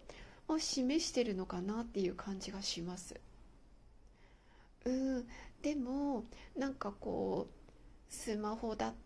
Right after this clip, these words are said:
たりとか、なんかとにかくいろんなところにこう、監視をしてるような、そんな感じで、あの人がすごくこう、居心地が良くない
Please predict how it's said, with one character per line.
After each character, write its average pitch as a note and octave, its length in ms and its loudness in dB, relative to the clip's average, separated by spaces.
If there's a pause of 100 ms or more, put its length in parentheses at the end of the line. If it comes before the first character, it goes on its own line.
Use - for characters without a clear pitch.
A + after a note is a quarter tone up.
た A3 120 0
り G#3 120 -4
と G3+ 220 -2
か、 G3+ 640 2 (340)
な A#3 100 2
ん - 20 -2
か - 100 -2
と E4 140 4
に D#4+ 140 6
か F3 100 -2
く - 180 -2
い G#3+ 140 0
ろ A3+ 140 4
ん A#3 80 4
な A#3+ 120 2
と A#3 120 -2
こ A#3 160 0
ろ F#3+ 80 4
に F#3 120 0
こ - 280 0
う、 - 360 -10
監 C#4 200 2
視 C4 240 4
を B3+ 100 4
し - 140 2
て A#3+ 140 6
る A#3 180 4
よ G#3 220 2
う F3+ 60 -2
な、 E3+ 140 -6 (1200)
そ C4 200 0
ん B3+ 60 2
な C4+ 120 2
感 B3+ 260 2
じ B3 120 -4
で、 B3 180 2
あ A3 80 2
の A#3+ 140 0
人 C4+ 180 -2
が G3 120 2
す G3 180 -2
ご A#3 140 -2
く F4+ 180 2
こ C#4+ 180 2
う、 B3 80 6
居 G#3+ 160 0
心 A#3+ 320 2
地 - 160 0
が A3+ 120 2
良 G#3+ 180 2
く G3 200 0
な G#3+ 220 0
い G3+ 380 0